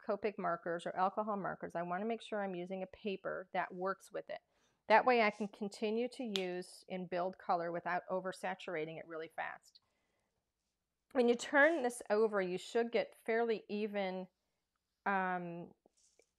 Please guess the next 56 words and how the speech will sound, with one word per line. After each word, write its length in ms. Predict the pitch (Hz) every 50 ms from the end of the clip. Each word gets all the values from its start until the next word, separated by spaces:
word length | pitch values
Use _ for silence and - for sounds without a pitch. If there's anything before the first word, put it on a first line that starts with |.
| _
you 120 | - 214 196
know, 100 | 185 175
saturation 680 | - - 208 202 - 214 202 190 190 190 - 202 180 175 -
of 220 | 180 175 175 -
color. 460 | - - 180 170 147 131 - - - - _ _ _ _ _ _ _ _ _ _ _ _ _ _ _ _ _ _ _ _ _ _
So 120 | - - 202
it 80 | 175
looks 160 | - 233 -
pretty 220 | - - 254 220 190
good 180 | 202 208 190 175
to 40 | 175
me 160 | 180 170 165
on 80 | 160
the 60 | 156 151
back. 340 | - 147 - 180 - - - -
I, 160 | 254 - -
I 40 | 240
mean, 120 | 247 247
I, 140 | 254 240 240 240 -
I 100 | 240 240
don't 160 | 240 214 -
really 220 | 202 196 185 185
pay 180 | 185 - 196 175
too 220 | 175 - - 208
much 240 | 214 254 285 294 -
attention 480 | 294 285 - 285 269 277 - 269 262 254
to 100 | - 269
that, 320 | 254 226 226 226 - -
but, 240 | - 208 196 190 185 -
you 120 | - 214 185
know, 60 | 180
I 120 | 175 180
wanna 140 | 196 208 202
make 140 | 208 196 -
sure 160 | - 220 202
I'm 60 | 196
not 180 | 196 180 - -
oversaturating. 1040 | 196 190 185 190 - - - 175 170 170 - - 160 113 - 156 151 - 101 - - _ _ _ _ _ _ _ _ _ - _ -
If 120 | 208 202 -
that 220 | 247 262 285 -
were 180 | 247 247 233 226
really, 320 | 202 202 220 240 247 254
really 180 | 240 226 214 208
strong 420 | - - - 208 196 196 208 220
in 60 | 220
an 120 | 220 214 208
area, 440 | - 196 202 208 214 208 214 220 208
then 140 | 202 190
I'd 120 | 185 185 175
be 120 | 185 175 -
oversaturating 800 | 190 185 190 185 - - 185 180 - - - 185 175 165 170 170
the 80 | - - -
paper. 300 | - 175 165 - 165 - -
But 80 | 170 -
this, 300 | - 226 262 - - - -
this 260 | 220 202 262 302 -